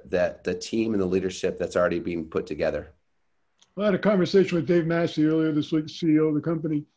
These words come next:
Speaker 2: He's really excited about the sales number you got, you guys are generating. You're rocking it.
Speaker 1: Yes. Um, in fact, we had a seven hundred thousand dollar day last week. Um, just in the last two days, we actually did over twenty-two sold accounts.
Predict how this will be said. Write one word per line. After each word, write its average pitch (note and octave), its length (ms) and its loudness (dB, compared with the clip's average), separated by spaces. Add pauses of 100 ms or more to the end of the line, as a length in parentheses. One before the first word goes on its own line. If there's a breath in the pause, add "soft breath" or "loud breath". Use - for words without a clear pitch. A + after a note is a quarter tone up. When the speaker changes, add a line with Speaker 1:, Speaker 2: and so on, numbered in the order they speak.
(140)
Speaker 2:
He's G3 260 2
really G#3 380 6
excited F3+ 360 2
about D#3+ 220 0
the D3 60 -8
sales F3 400 2
number D#3+ 180 0
you D#3 220 -2
got, F#3 160 -4
you E3 120 -2
guys E3 200 2
are D3+ 60 2
generating. D#3 500 0
You're G#3 140 -2
rocking F3+ 580 -2
it. E3+ 80 -14 (600)
Speaker 1:
Yes. G2 520 4
Um, F#2+ 480 2
in G2 80 -10
fact, G#2 300 2
we G#2+ 60 2
had A2 120 2
a G2 40 -2
seven G2 300 -2
hundred G2+ 240 -2
thousand F#2+ 280 0
dollar F#2 240 4
day F#2 260 0
last F2+ 340 0
week. G2 380 -2 (460 soft breath)
Um, F#2+ 180 2
just G2 180 -2
in G#2 60 0
the F#2+ 60 2
last F#2 280 2
two G2 140 -2
days, F#2+ 340 2
we F2+ 100 0
actually F2+ 280 -2
did F2+ 160 0
over F2 240 0
twenty-two G2 720 -4
sold G2 460 -2
accounts. G2 600 -2